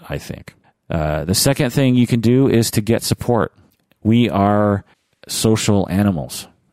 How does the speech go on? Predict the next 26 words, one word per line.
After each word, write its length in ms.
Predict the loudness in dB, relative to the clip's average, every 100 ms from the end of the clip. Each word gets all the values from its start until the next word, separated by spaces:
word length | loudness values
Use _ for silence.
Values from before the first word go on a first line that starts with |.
| _
and 320 | -6 -4 -2
we 300 | 0 0 0
depend 600 | 0 -4 -4 -2 0 0
on 340 | -2 -2 -4 -2
other 220 | 0 -2
people, 400 | -2 -4 -6 -10 _ _ _ _
and 220 | -6 -2
we 120 | 0
thrive 840 | -2 -2 -2 0 2 0 0 -4 -8
within 640 | -4 -2 0 0 0 -2
supportive 640 | -4 -6 -2 0 0 0 -2
relationships. 840 | -2 -4 -6 -10 -12 -14 -18 -20 _ _ -20 _ _ -6
Do 160 | -4
not 460 | -2 -2 -4 -6 -14 _
do 160 | -2 0
this 340 | 0 -4 -10 -8
by 340 | -6 -6 -8 -10
yourself. 640 | -12 -6 -6 -8 -14 -20 _
Get 140 | -2 0
a 60 |
therapist, 840 | 0 2 2 2 0 -6 -8 -14 -6
get 220 | -2 0
a 200 | 0 0
family 360 | -2 -4 -4
member, 460 | -4 -8 -12 -14 -16 -14
get, 300 | -10 -8 -8